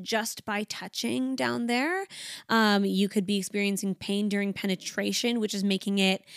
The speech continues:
so not enjoyable to the point that an orgasm just doesn't even feel like it's in reach, which, by the way, if you are experiencing pain during sex, even during masturbation,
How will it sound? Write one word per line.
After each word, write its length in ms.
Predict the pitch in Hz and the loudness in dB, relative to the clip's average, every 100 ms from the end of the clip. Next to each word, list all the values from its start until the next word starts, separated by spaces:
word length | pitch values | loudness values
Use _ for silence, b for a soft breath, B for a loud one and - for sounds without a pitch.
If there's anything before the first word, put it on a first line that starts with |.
| B | B
so 440 | - - 208 196 190 | -4 4 6 6 6
not 360 | 185 196 - | 4 2 2
enjoyable 580 | 214 196 190 196 196 208 | 2 2 4 4 4 0
to 100 | 208 | 0
the 80 | 190 | -4
point 300 | - 202 185 | 0 0 0
that 200 | 175 - - | -2 -4 -4
an 100 | 208 | -4
orgasm 440 | - 208 202 196 | -2 0 0 0
just 160 | 196 190 | -2 0
doesn't 240 | 208 185 | 0 2
even 200 | 196 185 | 2 2
feel 300 | 165 208 196 | 2 2 4
like 220 | 190 185 190 | 2 2 -2
it's 280 | 190 - B B B - | -4 -10 B B B 2
in 300 | 214 202 180 | 6 6 4
reach, 360 | 190 302 - | 4 2 2
which, 160 | 220 - - | -2 -4 0
by 200 | 208 220 | 4 4
the 120 | 202 | 4
way, 360 | 202 185 190 220 208 | 2 2 0 0 -4
if 140 | - | 0
you 260 | 208 226 226 | 4 6 6
are 220 | 220 220 | 4 2
experiencing 580 | - - 208 202 190 196 | -2 -2 0 0 -2 -6
pain 480 | - 202 190 190 202 | 0 2 4 2 0
during 320 | 202 196 190 | 0 2 0
sex, 440 | 180 202 190 - B B B B | 2 2 2 0 B B B B
even 260 | 240 240 240 | 4 4 4
during 220 | 214 202 | 4 4
masturbation, 920 | 190 175 196 175 220 214 208 202 196 | 4 2 0 4 4 4 4 4 2